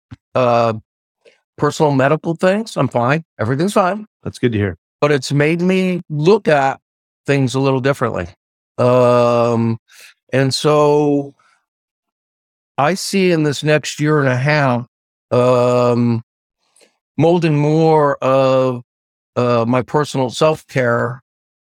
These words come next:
Speaker 1: into my practice. Meaning, um, I'm gonna bring my lifestyle to my clients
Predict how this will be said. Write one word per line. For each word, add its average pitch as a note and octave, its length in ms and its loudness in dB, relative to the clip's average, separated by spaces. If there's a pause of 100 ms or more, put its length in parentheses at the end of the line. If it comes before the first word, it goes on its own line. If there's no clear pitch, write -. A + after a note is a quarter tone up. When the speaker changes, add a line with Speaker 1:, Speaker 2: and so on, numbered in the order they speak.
(140)
Speaker 1:
into D#3+ 420 0
my B2 220 2
practice. - 840 -6 (800)
Meaning, B2+ 1040 2 (640)
um, A#2+ 800 0 (1080)
I'm D3 80 0
gonna F#3 180 2
bring F3 220 0
my E3 120 4
lifestyle D3 640 0
to - 100 -8
my A#2+ 140 0
clients A#2 800 -4